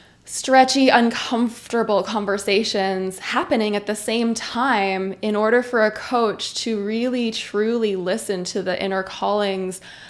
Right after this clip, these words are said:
of their heart, of their soul, to fully immerse themselves in this space of inner development and emotional intelligence and understanding the,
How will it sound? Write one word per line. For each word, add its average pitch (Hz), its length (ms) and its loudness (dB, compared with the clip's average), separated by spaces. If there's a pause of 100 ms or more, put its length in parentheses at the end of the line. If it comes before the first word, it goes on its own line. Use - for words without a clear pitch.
of 190 160 0
their 180 160 0
heart, 226 320 2
of 185 140 0
their 190 160 2
soul, 196 480 6
to 202 140 -4
fully 226 680 0
immerse 190 540 0
themselves 196 500 0
in 185 160 -2
this 185 180 -4
space 240 400 0
of 190 180 0 (220)
inner 202 220 -2
development 190 760 -6
and 175 200 -4 (540)
emotional 208 460 0
intelligence 175 880 -6
and 185 680 -4
understanding 202 1300 -2
the, 190 520 0